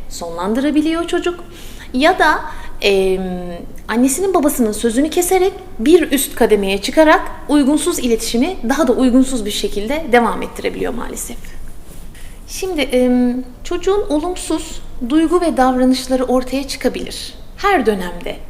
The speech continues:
e, karşılaşabiliriz. Çünkü çocuklar, e, uygun davranmayı, doğru davranmayı, e,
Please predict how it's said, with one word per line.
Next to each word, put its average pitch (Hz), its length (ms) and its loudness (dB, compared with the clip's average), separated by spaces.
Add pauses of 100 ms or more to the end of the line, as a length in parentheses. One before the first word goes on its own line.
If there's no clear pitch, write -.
(260)
e, - 280 -6
karşılaşabiliriz. 208 880 -2
Çünkü 320 240 -4
çocuklar, 285 520 0 (760)
e, 226 140 2
uygun 285 380 0
davranmayı, 180 640 -4 (120)
doğru 254 300 4
davranmayı, 180 680 -2 (240)
e, 202 80 0